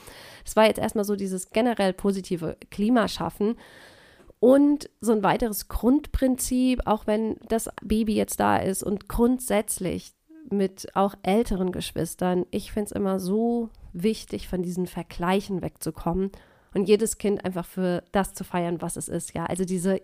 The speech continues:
Individualität rausarbeiten und nicht, und, aber mit rausarbeiten meine ich, das so auch vor den Kindern zu kommunizieren,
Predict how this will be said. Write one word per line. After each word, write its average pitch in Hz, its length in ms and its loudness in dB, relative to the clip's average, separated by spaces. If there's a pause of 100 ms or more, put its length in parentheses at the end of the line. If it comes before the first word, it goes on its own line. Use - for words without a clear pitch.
(100)
Individualität 190 1300 0
rausarbeiten 180 800 -2
und 156 180 -4
nicht, 220 260 0 (640)
und, - 240 -4
aber 202 240 0 (680)
mit 196 260 -2
rausarbeiten 196 540 0
meine 185 300 2
ich, 202 140 -6
das - 340 -6
so 202 460 -2
auch 185 140 0
vor 214 200 -4
den 202 140 -2
Kindern 226 340 0
zu 202 120 -10
kommunizieren, 208 1080 0